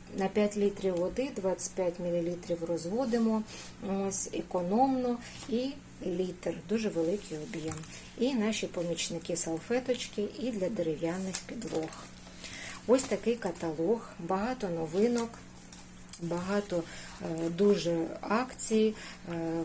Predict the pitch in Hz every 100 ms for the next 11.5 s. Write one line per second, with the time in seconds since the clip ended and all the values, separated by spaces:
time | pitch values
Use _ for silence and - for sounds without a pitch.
0 | 165 226 220 190 180 160 185 185 165 165
1 | 160 - 165 185 175 170 170 175 190 202
2 | - 226 247 254 220 226 - - 220 214
3 | - 226 214 208 202 208 202 202 208 190
4 | 190 190 - - - - - 196 247 269
5 | - - - - - - - - - -
6 | - - - 190 185 - 214 247 254 226
7 | - - - 175 160 165 165 - - -
8 | - 185 170 175 170 160 202 240 240 220
9 | 214 214 - - 175 175 180 - 220 254
10 | 254 214 - 190 175 - - 220 247 254
11 | 185 185 175 170